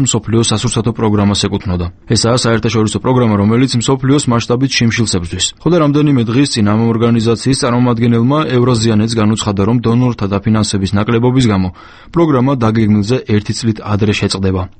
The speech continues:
ევრაზიანეტის სტატიაში მაიკ ჰაგინსი, მსოფლიო სასურსათო პროგრამის წარმომადგენელი, გაფრთხილებას იძლევა, რომ დევნილებს მძიმე ზამთარი ელოდებათ, რადგან უმრავლესობა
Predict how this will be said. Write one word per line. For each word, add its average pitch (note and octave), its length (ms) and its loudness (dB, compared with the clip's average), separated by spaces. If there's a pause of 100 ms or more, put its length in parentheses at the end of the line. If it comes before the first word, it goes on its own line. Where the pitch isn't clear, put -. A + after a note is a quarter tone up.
(180)
ევრაზიანეტის B2+ 640 0
სტატიაში B2 480 0
მაიკ A2+ 320 2
ჰაგინსი, A#2 480 0
მსოფლიო A2+ 400 0
სასურსათო A2 400 -2
პროგრამის G#2+ 480 0
წარმომადგენელი, A#2+ 760 0
გაფრთხილებას A#2 600 0
იძლევა, F#2 300 0 (180)
რომ D3+ 160 2
დევნილებს C#3 520 0
მძიმე A2+ 360 2
ზამთარი G#2+ 400 0
ელოდებათ, F#2 440 0 (120)
რადგან G#2 280 0 (120)
უმრავლესობა A2+ 500 2